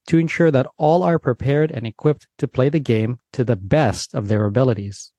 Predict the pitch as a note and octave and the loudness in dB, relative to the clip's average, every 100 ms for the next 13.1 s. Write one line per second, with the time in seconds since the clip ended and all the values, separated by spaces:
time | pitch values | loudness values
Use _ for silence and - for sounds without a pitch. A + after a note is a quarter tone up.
0 | _ _ _ _ _ _ E3 G#3 - B2+ | _ _ _ _ _ _ 2 2 0 0
1 | C#3 C#3 A#2+ G#2 C3+ - B2 A#2+ - A2 | 2 2 0 2 0 0 0 0 -4 -4
2 | A2 C3 B2+ - C#3+ B2 A#2 G#2+ G#2+ G#2+ | -2 -2 -4 -2 -2 0 0 0 0 0
3 | G#2 G#2 G#2 A2+ G#2+ G#2 G2+ A2 G#2+ A#2+ | 0 -2 0 0 0 -4 -2 -2 -2 -4
4 | - G#2 A2 - A2+ B2 D3 C3+ A#2 - | -6 -2 -2 -2 0 2 4 2 0 0
5 | B2+ A2 - D3+ D#3+ - D3 D3 B2 G#2+ | -2 -2 0 0 0 0 0 0 -2 -2
6 | G2+ G2+ G2+ F2+ A2+ A#2 - _ _ - | -4 -4 -6 -2 2 2 -2 _ _ -20
7 | - _ _ B2 C#3 F#3 E3+ F#3+ F3+ C#3 | -20 _ _ 0 2 4 2 2 0 0
8 | C#3 C3 A2+ G#2+ G#2+ G#2 G#2+ F#2+ - A2 | 2 0 -2 -2 -4 -6 -2 -2 -4 -6
9 | B2+ G#2+ A2 G2 C#3+ C#3+ A2 B2 - B2+ | -6 -4 -4 0 2 2 0 -2 -6 -2
10 | D#3+ - D#3 B2 B2+ C3+ A#2+ A#2 - - | 0 2 2 4 4 2 0 0 -2 -2
11 | C#3+ D3 B2 A2 A2 G#2 G#2+ G2+ G#2 G2 | 0 0 0 0 0 -4 -6 -4 -2 -2
12 | G2 C3+ C3 A#2 B2+ G2+ C#3 A#2 G#2+ B2 | -4 -2 -2 -2 -4 -2 0 0 2 0